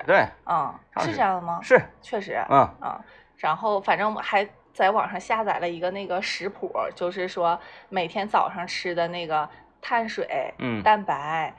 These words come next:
Speaker 2: 还有膳食纤维。
Speaker 1: 你还可以跟那个谁，你那个，呃，那个律师，律师，律师节目叫啥来着？
Speaker 2: <laughs> 帮你说法。
Speaker 1: 对，你可以跟那个帮你说法那个阿达交流交流。
Speaker 2: 阿达是，啊，啊，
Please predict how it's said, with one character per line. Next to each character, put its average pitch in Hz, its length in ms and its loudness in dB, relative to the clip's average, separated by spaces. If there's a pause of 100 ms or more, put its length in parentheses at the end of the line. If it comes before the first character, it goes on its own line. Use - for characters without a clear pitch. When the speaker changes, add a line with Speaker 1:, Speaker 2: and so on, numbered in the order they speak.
(140)
Speaker 2:
还 175 200 0
有 180 120 2
膳 202 240 0
食 190 160 -4
纤 190 320 -2
维。 151 340 -2 (220)
Speaker 1:
你 131 100 -2
还 226 160 12
可 240 100 8
以 214 80 8
跟 185 160 6
那 208 100 2
个 185 60 4
谁， 123 360 4
你 104 200 -4
那 147 160 0
个， 135 640 10 (300)
呃， 127 400 8
那 127 240 0
个 120 460 8
律 143 260 2
师， - 160 -8
律 156 100 2
师， 143 300 -4 (140)
律 117 100 -8
师 107 140 -10
节 104 100 -4
目 - 80 -4
叫 220 80 0
啥 - 160 4
来 320 140 10
着？ - 60 0 (160)
Speaker 2:
<laughs> - 140 -12
帮 220 200 8
你 196 100 0
说 220 180 6
法。 220 200 6
Speaker 1:
对， 143 180 10 (320)
你 139 100 -2
可 208 80 10
以 175 140 10
跟 165 160 8
那 180 80 4
个 165 80 10
帮 175 180 8
你 151 80 4
说 160 160 4
法 110 220 8
那 120 160 0
个 127 100 8
阿 120 200 10
达 95 180 8
交 113 160 6
流 98 140 4
交 92 120 2
流。 80 280 -2
Speaker 2:
阿 226 160 -2
达 165 280 -4
是， - 160 -12 (200)
啊， 247 320 0
啊， 247 100 8